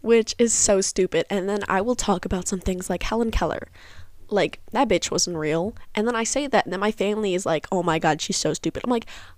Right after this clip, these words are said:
"I'm not, like, for real about this stuff. I'm just, like, questioning my sanity, okay?" So let's talk about space.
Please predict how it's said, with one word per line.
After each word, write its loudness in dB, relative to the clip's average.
"I'm 2
not, 0
like, 0
for 2
real 4
about 2
this -2
stuff. -2
I'm 2
just, -4
like, 0
questioning -2
my -2
sanity, 0
okay?" 0
So 4
let's 4
talk -2
about 2
space. -4